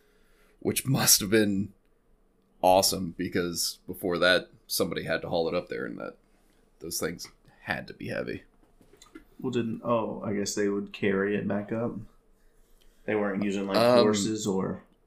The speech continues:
Speaker 1: yeah, or maybe
Speaker 2: slaves?
Speaker 1: some, well, probably not slaves, and, uh, maybe. Anyways, these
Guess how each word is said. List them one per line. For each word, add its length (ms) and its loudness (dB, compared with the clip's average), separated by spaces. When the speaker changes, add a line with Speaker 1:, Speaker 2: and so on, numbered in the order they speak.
Speaker 1:
yeah, 380 2
or 140 6
maybe 320 8
Speaker 2:
slaves? 120 0
Speaker 1:
some, 460 -2
well, 220 -10
probably 240 0
not 200 -2
slaves, 580 0
and, 260 -10
uh, 440 -10
maybe. 420 -6
Anyways, 400 2
these 280 2